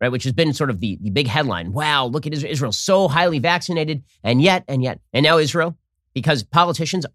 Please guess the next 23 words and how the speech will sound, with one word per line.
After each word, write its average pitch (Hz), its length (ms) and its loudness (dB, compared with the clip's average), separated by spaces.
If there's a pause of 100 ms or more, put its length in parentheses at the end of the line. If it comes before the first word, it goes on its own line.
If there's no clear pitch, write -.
always 151 560 -2
have 135 240 -6
a 107 80 -6
stake 131 360 -8
in 98 160 -12
control. 113 520 -10 (280)
They 80 100 -10
do. 131 400 -2 (100)
Our 95 80 -4
health 135 240 0
apparatus 135 460 0 (100)
has 104 100 -6
a 101 80 -8
stake - 400 -2
in 113 140 -6
control. 123 300 -4
They 110 120 -2
don't 143 240 -2
want 165 140 0
to - 20 -2
give 127 140 -2
it 120 40 0
up. 160 160 -2